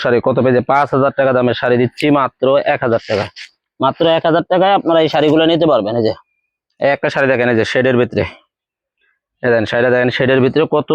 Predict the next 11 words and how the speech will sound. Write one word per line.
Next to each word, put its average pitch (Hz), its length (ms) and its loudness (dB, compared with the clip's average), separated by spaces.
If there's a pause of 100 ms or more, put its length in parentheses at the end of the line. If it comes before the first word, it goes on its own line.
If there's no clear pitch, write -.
(140)
সুন্দর 156 360 2
একটা 123 180 -6
শাড়ি 107 160 -2
দেখেন। 98 220 -2 (840)
প্রাইস 135 240 0
দিচ্ছি 143 260 0 (120)
মাত্র 143 220 -2 (140)
এক 131 120 -4
হাজার 110 240 -2
টাকা। 101 200 -2 (1300)
দেখেন 131 180 0